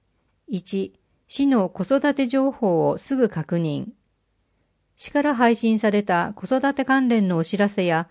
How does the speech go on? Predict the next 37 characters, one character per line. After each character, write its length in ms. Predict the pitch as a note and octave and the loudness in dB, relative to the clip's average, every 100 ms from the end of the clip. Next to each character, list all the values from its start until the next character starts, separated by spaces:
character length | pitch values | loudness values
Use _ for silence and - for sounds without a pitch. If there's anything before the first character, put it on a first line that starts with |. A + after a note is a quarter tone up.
| _ _ _ | _ _ _
市 200 | - C4+ | -4 0
の 320 | B3+ E3 - | 0 0 -6
教 300 | - G#3 B3 | 0 4 4
育、 400 | B3 A#3 G#3 G3+ | 2 0 2 2
保 180 | - A3 | 2 0
育 240 | B3+ C#4+ | 0 -2
施 80 | C#4 | -6
設 280 | - C#4 A3+ | -4 -4 -2
の 160 | F3+ E3 | -2 -2
検 240 | F#3 G#3 | -2 0
索 260 | A3+ G#3+ G#3 | -2 -2 0
な 160 | G#3 | 0
ど、 180 | C#3+ - _ _ _ _ _ - | -2 -6 _ _ _ _ _ -6
育 200 | A#3 C4 | -4 -2
児 120 | C4 | 0
に 140 | A#3+ | 2
役 220 | G#3 G#3 | 0 0
立 260 | G#3+ A3 G#3 | -2 -2 -4
つ 40 | |
情 220 | F3+ G3 G3+ | -2 0 0
報 400 | G#3 F#3+ F3 F3 | 0 2 2 0
を 120 | F3 _ - | -4 _ -8
ぼ 160 | G#3 A#3+ | -4 -2
し 120 | B3 | 0
も 140 | A3+ | 0
で 240 | F3 D#3+ - | 2 0 -2
確 240 | F3+ F3+ G#3+ | -8 -2 2
認 220 | A#3+ B3 | 2 2
す 120 | B3 | 0
る 100 | A#3 | -2
こ 100 | A#3 | -2
と 100 | A3 | 0
が 120 | G#3 | -2
で 120 | F#3 | -2
き 120 | E3 D#3 | -6 -4
ま 180 | D3 | -4
す。 240 | D#3 - | -6 -12